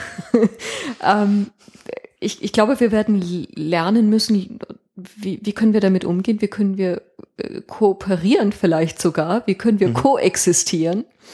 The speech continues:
Speaker 1: Und, ähm, und welche Antworten brauchen wir in diesem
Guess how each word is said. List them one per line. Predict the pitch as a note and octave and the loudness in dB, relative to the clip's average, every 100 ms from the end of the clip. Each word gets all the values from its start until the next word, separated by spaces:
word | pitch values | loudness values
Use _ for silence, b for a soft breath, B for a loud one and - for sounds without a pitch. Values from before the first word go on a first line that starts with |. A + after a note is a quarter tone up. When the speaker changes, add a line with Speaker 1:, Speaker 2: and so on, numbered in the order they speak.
| B B B B B B | B B B B B B
Speaker 1:
Und, | - G3 F#3+ F#3 - | 0 4 4 2 0
ähm, | F#3 F3+ F#3 F3+ F#3+ - - - - - | 0 0 -2 -4 -8 -12 -18 -20 -12 -8
und | F#3 | 0
welche | F#3+ F#3+ - | 0 2 2
Antworten | B3 F4 E3+ D#3 - G3 F#3+ A3+ _ | 2 2 2 0 -2 -4 -6 -10 _
brauchen | F3 E3+ F3 F3 E3 | -4 -2 0 -2 0
wir | D#3+ D#3+ | 0 0
in | E3 | -2
diesem | E3 D#3+ D#3+ E3 E3+ F#3 | -2 -4 -4 -4 -4 -8